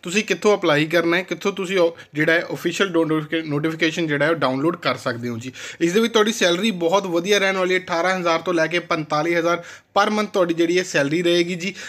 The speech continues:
ਸੋ ਇਸ ਦੇ ਵਿੱਚ ਤੁਹਾਡੀ ਜਿਹੜੀ ਹੈ ਭਰਤੀ ਹੋਏਗੀ ਡੀ ਸੀ ਆਫਿਸ ਦੇ through, ਜਿਹੜੀਆਂ ਭਰਤੀਆਂ ਹੁੰਦੀਆਂ ਨੇ ਉਹ ਹੋਣਗੀਆਂ, ਤੇ ਮੈਂ ਇਹਦੀ ਵੀਡੀਓ ਵਿੱਚ ਤੁਹਾਨੂੰ ਪੂਰਾ ਪ੍ਰੋਸੀਜਰ ਦੱਸਾਂਗਾ।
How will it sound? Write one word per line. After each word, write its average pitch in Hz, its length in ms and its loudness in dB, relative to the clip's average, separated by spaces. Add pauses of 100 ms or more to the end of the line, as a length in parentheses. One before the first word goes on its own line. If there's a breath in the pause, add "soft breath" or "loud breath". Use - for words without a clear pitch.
ਸੋ 180 140 2
ਇਸ 170 100 4
ਦੇ 196 160 4
ਵਿੱਚ 220 160 0
ਤੁਹਾਡੀ 185 320 0
ਜਿਹੜੀ 185 280 0
ਹੈ 185 100 2 (380)
ਭਰਤੀ 170 320 0
ਹੋਏਗੀ 180 240 4
ਡੀ 170 180 0
ਸੀ 202 140 -2
ਆਫਿਸ 180 340 0
ਦੇ 196 140 2
through, 156 480 -4
ਜਿਹੜੀਆਂ 180 280 0
ਭਰਤੀਆਂ 165 340 -4
ਹੁੰਦੀਆਂ 151 200 -2
ਨੇ 170 160 -2
ਉਹ 165 120 2
ਹੋਣਗੀਆਂ, 160 400 0 (280 loud breath)
ਤੇ 175 80 2
ਮੈਂ 160 220 4
ਇਹਦੀ 190 140 0
ਵੀਡੀਓ 202 280 -2
ਵਿੱਚ 202 120 -4
ਤੁਹਾਨੂੰ 190 200 -2
ਪੂਰਾ 185 220 0
ਪ੍ਰੋਸੀਜਰ 165 420 -2
ਦੱਸਾਂਗਾ। 123 480 -4